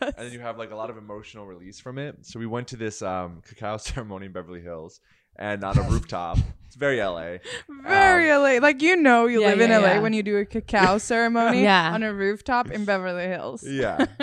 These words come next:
Speaker 1: Uh, but it was fun. It was a good experience,
Speaker 3: I
Speaker 1: I
Speaker 3: would do
Speaker 1: thought.
Speaker 3: that.
Speaker 1: Yeah.
Speaker 2: Come next time.
Speaker 3: All right, I'm in.
Speaker 2: Yeah,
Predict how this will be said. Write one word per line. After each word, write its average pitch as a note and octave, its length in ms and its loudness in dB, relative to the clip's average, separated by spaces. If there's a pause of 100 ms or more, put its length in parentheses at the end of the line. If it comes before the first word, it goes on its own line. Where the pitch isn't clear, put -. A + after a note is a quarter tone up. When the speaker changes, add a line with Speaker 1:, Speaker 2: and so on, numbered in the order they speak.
(140)
Speaker 1:
Uh, G#2+ 380 -8
but B2 160 -10
it - 20 -4
was A#3+ 100 -10
fun. E4 240 -10
It - 40 -14
was G2 80 -18
a A2+ 40 -20
good C3 80 -12
experience, G2+ 600 -20
Speaker 3:
I - 60 -2
Speaker 1:
I - 40 2
Speaker 3:
would B3 100 0
do F3 120 -4
Speaker 1:
thought. D3 280 -6
Speaker 3:
that. - 20 -20 (300)
Speaker 1:
Yeah. G#3+ 260 -18 (600)
Speaker 2:
Come D#4 220 2
next C#4+ 220 -2
time. F3+ 340 -6
Speaker 3:
All A3 80 -6
right, A#3+ 120 0
I'm A3 120 -2
in. G#3 260 -2
Speaker 2:
Yeah, A#3+ 240 0